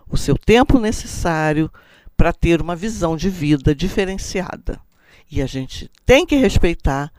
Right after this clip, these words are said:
o tempo do nosso irmão. Não é porque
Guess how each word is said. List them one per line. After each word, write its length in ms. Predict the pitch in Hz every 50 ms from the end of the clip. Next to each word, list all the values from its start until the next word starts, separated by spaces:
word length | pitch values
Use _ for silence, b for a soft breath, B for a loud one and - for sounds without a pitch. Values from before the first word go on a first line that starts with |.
| b b b
o 120 | - 180
tempo 420 | - - 175 147 139 143 - 156 160
do 140 | - 156
nosso 300 | 151 147 143 - - -
irmão. 480 | 175 - 196 202 147 143 135 113 113 - - _ _ b b b b b b b b b b b b b b b
Não 220 | - 139 139 139 147
é 100 | 175 202
porque 680 | - - - - - - - - 185 165 135 113 120